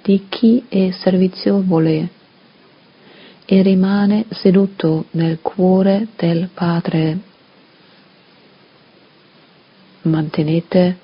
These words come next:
un buon registro. Benedizione. Possiate avere un cuore umile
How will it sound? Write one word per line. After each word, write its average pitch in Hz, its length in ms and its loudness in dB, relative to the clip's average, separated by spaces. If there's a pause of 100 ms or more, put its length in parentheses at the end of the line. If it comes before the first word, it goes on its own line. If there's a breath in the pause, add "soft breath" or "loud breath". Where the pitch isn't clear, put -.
un 214 300 4
buon 165 260 -2 (120)
registro. 180 800 -2 (2500)
Benedizione. 160 1160 -2 (1300 loud breath)
Possiate 220 540 -2
avere 196 480 4
un 165 160 0
cuore 175 580 2
umile 180 800 2